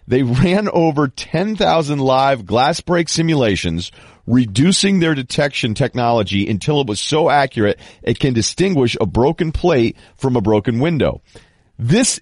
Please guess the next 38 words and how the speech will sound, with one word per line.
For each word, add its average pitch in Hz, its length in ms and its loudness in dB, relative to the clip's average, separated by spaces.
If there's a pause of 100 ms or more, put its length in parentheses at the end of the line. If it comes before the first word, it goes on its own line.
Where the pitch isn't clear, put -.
is 165 140 2
the 170 100 0
level 160 240 2
of 151 60 0
detail 147 340 0
Simply 131 280 -2
Safe 135 240 -2
puts 139 220 -2
into 117 240 -2
everything 175 320 2
they 175 160 0
do. 123 240 2
It 113 100 -2
sets - 300 -4
them 165 140 -2
apart 131 340 0
from 120 260 -4
every 127 360 0
other 117 240 0
security 113 480 0
company. 110 440 -2 (220)
Simply 180 360 -2
Safe's 170 280 0
system 139 380 -2
is 110 160 -2
designed 117 520 0
so - 140 -4
you 117 80 2
will 110 100 2
never 131 460 0
notice 139 440 0
it, 65 200 -10
never 143 380 2
have 180 160 2
to 196 80 -2
think 170 200 0
about 104 240 2
it. 101 120 0